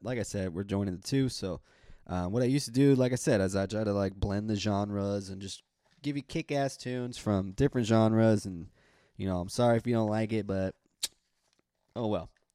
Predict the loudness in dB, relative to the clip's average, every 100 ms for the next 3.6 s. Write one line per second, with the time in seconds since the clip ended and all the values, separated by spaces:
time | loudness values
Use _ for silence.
0 | _ -4 -2 -2 -6 -4 -2 2 2 0
1 | -4 -16 _ _ _ _ _ -12 -2 6
2 | 6 6 4 0 -10 -6 4 6 6 4
3 | -2 2 6 6 6 0